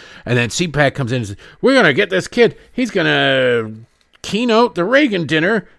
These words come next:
Here, we're gonna bring him out. He re-, posted a video that got two million views, and boy, howdy, he talks about how government sucks."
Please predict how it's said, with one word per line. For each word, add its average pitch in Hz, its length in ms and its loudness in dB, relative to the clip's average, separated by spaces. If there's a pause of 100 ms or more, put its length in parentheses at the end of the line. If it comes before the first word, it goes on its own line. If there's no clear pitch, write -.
Here, 240 320 4
we're 180 160 -6
gonna 254 160 -2
bring 247 240 0
him 214 140 -4
out. 240 200 0
He 226 80 0
re-, 233 240 4
posted 226 420 -2
a 170 60 0
video 240 360 2
that 202 180 -2
got 175 260 0
two 262 160 -2
million 226 380 0
views, 233 340 -2 (240)
and 170 260 -2
boy, 247 280 2
howdy, 214 440 2
he 170 80 0
talks 214 320 2
about 190 280 0
how 202 320 4
government 220 580 2
sucks." - 420 -2